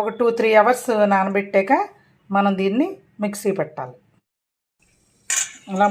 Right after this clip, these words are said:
మొత్తం మిక్సీ జార్లో వేసుకుని ఒక మూడు గంటలు నానిన పప్పు ఇలాగా పొట్టుతోనే వేసేసుకోండి. నల్ల మినపప్పు పొట్టు తీయకండి. కొంచెం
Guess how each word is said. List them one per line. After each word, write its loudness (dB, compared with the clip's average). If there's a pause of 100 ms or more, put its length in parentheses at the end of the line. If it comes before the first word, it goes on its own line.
మొత్తం -2 (1600)
మిక్సీ 0
జార్లో 4
వేసుకుని 0
ఒక -2
మూడు 0
గంటలు 4 (1040)
నానిన 4 (100)
పప్పు 2 (140)
ఇలాగా 6 (680)
పొట్టుతోనే 6
వేసేసుకోండి. 4
నల్ల 2
మినపప్పు -2 (100)
పొట్టు 2
తీయకండి. 0 (3000)
కొంచెం -2